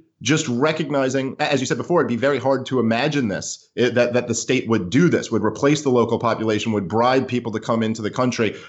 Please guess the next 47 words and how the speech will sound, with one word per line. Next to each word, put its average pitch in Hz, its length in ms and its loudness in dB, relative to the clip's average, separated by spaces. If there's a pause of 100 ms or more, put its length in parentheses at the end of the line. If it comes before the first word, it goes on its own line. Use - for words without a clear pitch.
But 143 100 4
it's 156 140 2
like, 151 180 2
well, 151 140 2
no, 160 320 4
it's 135 260 0
just, 156 440 -2 (140)
i-, 135 160 0
it's 135 240 0
accepting 147 520 -2
the 139 100 0
reality 120 680 0 (140)
that 117 140 0
there's 120 220 4
an 120 60 2
enormous, 120 1040 4
uh, 110 160 2
violation 113 520 0
of 101 100 -2
the 110 60 -2
non-aggression 110 600 0
principle 107 480 0
going 113 280 4
on 110 200 2
with 110 180 0
the 107 80 -2
current 117 460 0
immigration 90 560 0
system. 82 500 0 (260)
And 113 360 0 (160)
it's, 147 180 0
it, 160 140 2
it 165 140 6
is 226 120 6
a 262 60 2
difficult, 180 640 0
it's 147 100 0
a 151 60 0
difficult 180 500 0
position, 147 480 0
'cause 135 160 0
I 120 100 0
think, 151 180 -2
as 143 140 0
you've 139 140 -2
mentioned 143 300 2
before, 160 500 0